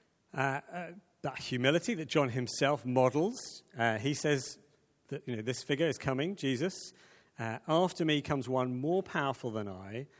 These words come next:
the straps of whose sandals I'm not worthy to stoop down and untie." I'm not even worthy to get on my knees and untie his shoes. So great is he.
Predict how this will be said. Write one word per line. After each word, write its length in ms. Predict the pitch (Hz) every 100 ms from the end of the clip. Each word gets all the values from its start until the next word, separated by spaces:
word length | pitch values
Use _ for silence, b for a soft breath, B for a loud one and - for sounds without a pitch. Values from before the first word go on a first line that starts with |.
| b -
the 100 | 113
straps 540 | - 165 180 - -
of 60 | -
whose 240 | 135 -
sandals 440 | 160 151 117 98 -
I'm 160 | 120 135
not 180 | 151
worthy 320 | 143 143 131 123
to 120 | 120
stoop 320 | - - 135
down 240 | 131 123 120
and 20 |
untie." 380 | 120 - 156 123
I'm 100 | 185
not 120 | 196
even 200 | 175 156
worthy 680 | 175 185 185 143 104 101 107 B B
to 80 | -
get 120 | 117
on 100 | 131
my 140 | 180 185
knees 640 | 127 117 113 120 - - b b b 117
and 200 | 120 - _ _
untie 460 | 135 139 139 143 127
his 200 | 117 113
shoes. 580 | - 120 90 82 92 -
So 140 | 113
great 300 | 101 113 101
is 120 | - -
he. 140 | 82